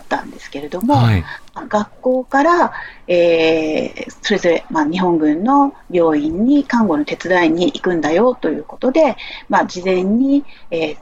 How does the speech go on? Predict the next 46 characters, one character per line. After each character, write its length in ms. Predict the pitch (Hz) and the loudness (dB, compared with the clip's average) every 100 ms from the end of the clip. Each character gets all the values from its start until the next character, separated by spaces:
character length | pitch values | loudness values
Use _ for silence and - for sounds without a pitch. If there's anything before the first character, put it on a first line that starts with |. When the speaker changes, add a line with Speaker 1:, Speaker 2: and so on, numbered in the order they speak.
| - | -8
Speaker 1:
訓 200 | - 190 | -2 0
練 180 | 165 143 | 2 0
を、 80 | - - - - | -4 -10 -16 -6
ま 120 | - | -4
あ、 20 | |
研 200 | - 175 | 0 0
修 280 | - 165 160 | 0 0 0
と 80 | 156 | -4
い 80 | - | -8
う 40 | |
か、 280 | - - - | -4 -4 -4
講 160 | - 165 | -8 -2
習 220 | - 156 | 0 0
を 80 | 156 | -2
受 140 | 160 | -4
け 60 | 143 | -8
た 100 | 175 | -4
り、 240 | 269 294 - - | 0 -2 -4 -6
多 100 | - | -2
少 180 | 160 | -2
訓 240 | 151 185 165 | -4 -6 -6
練 160 | 151 151 | -6 -8
を 40 | |
受 280 | - - - | -10 -16 -12
け 0 | |
て、 280 | - 349 - - - - | -4 -4 -4 -18 -12 0
え 640 | 180 170 170 170 - - | 2 2 0 -2 -2 -4
ー、 60 | 202 | -2
ま 60 | 190 | 0
あ、 20 | |
実 160 | 175 - | 0 0
際 160 | 160 | 2
に、 280 | 160 190 - - - - - | 2 2 0 -6 -20 -20 -8
え 260 | 151 139 | -6 -6
ー、 40 | - | -2
動 140 | 160 | -2
員 100 | 160 | -2
さ 140 | - 143 | -2 -4
れ 80 | |
た 160 | - 277 | -2 -2
と 100 | 254 | 0
い 80 | 156 | -4
う 60 | |
こ 120 | - 285 | -6 -16
と 100 | |
に 60 | 285 | -16